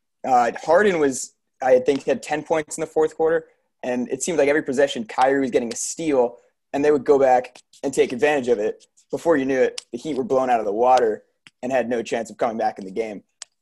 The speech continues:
It was really impressive, and it, honestly, just very scary to see how that big three can just feed off each other, especially in the late, uh,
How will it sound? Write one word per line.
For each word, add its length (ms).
It 80
was 180
really 220
impressive, 460
and 260
it, 180
honestly, 380
just 260
very 300
scary 580
to 60
see 480
how 420
that 320
big 200
three 300
can 140
just 180
feed 280
off 240
each 120
other, 320
especially 340
in 60
the 100
late, 440
uh, 280